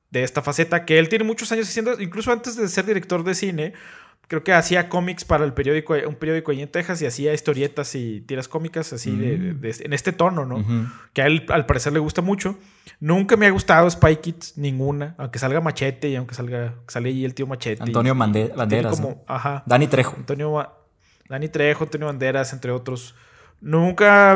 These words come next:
Speaker 1: vi, nunca vi la película de Lava Girl por lo mismo. Y ahora, pues, viene esta, esta otra,
Speaker 2: Esta
Speaker 1: ah,
Speaker 2: cosa.
Speaker 1: este, esta otra cosa, ¿verdad? Esta,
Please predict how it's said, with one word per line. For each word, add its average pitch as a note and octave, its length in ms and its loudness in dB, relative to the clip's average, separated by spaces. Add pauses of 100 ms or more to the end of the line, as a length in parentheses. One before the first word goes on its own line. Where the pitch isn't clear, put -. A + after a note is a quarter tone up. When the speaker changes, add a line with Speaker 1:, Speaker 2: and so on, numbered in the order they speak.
Speaker 1:
vi, F#3+ 300 4
nunca F3 300 2
vi F#3+ 100 4
la G3 140 4
película F3 360 2
de D#3+ 100 6
Lava E3 260 6
Girl E3 240 0
por - 120 -2
lo A#2+ 100 -2
mismo. B2+ 440 -6
Y B2 100 -2
ahora, C3+ 300 6
pues, D3+ 160 4
viene C#3+ 220 0
esta, D3+ 580 -4 (640)
esta C#3 280 0
otra, E3+ 320 6
Speaker 2:
Esta D3+ 240 2
Speaker 1:
ah, - 20 4
Speaker 2:
cosa. C3+ 340 4
Speaker 1:
este, A2 200 -2 (640)
esta D3 240 -4
otra E3+ 220 -6
cosa, E3+ 500 2
¿verdad? D#3 240 -2
Esta, E3 240 -4